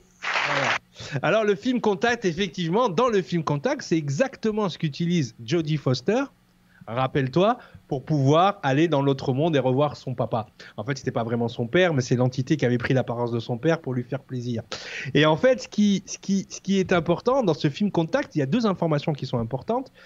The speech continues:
C'est qu'effectivement, donc, elle travaille pour le ceti, vous connaissez tout ce que, ce qu'était le ceti. Donc, à Puerto Rico, il y avait le grand, euh, comment dire,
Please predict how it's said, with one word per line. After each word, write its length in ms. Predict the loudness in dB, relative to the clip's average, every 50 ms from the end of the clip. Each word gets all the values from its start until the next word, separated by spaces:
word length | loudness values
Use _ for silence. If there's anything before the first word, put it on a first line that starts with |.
| -20 -20 -20 -20 -18
C'est 180 | -10 -4 -4 -2
qu'effectivement, 680 | 0 0 0 2 0 -2 0 0 2 4 4 4 4 4
donc, 220 | 2 2 0 -4 -14 -16 _ _ _ _ _ _ _ _ -8
elle 180 | -8 -8 -6
travaille 580 | -6 -2 0 0 2 4 4 4 4 2 0 -4 -8 -14 -20 -20 -20 _ _ _ _ _ _ _ _ _ -20 -10
pour 180 | -8 -6 -4 -2
le 80 | -2 -2
ceti, 340 | 2 2 0 0 2 0 2
vous 120 | 2 2
connaissez 360 | 0 0 -2 -2 -2 -4 -8
tout 140 | -8 -8 -10
ce 80 | -12 -8
que, 200 | -4 -2 -2 -2
ce 100 | -4 -4
qu'était 240 | -8 -6 -4 -2 -2
le 100 | -2 -2
ceti. 420 | 2 2 0 2 4 2 2 2 0 -6 -12 -12 -12 -10 -2 2
Donc, 340 | 4 4 4 4 2 0 0 2
à 100 | 0 -2
Puerto 380 | 2 2 0 0 0 -2 -2 -2
Rico, 460 | 0 -2 -2 0 0 2 2 2 2
il 40 | 2
y 40 |
avait 240 | 0 0 0 -2 -4
le 120 | -4 -6 -8
grand, 500 | -8 -10 -6 -4 0 0 0 0 -2 -4 -10 -20 _ _ _ -14
euh, 1160 | -10 -6 -2 0 0 2 2 2 4 4 6 6 6 8 8 6 6 6 4 2 0 -2 -2 -4 -4 -6 -8 -10 -14 -16 -16 -18 -16 -18 -16 -14 -8 -4
comment 240 | -2 0 0 0 2
dire, 300 | 4 4 6 4 4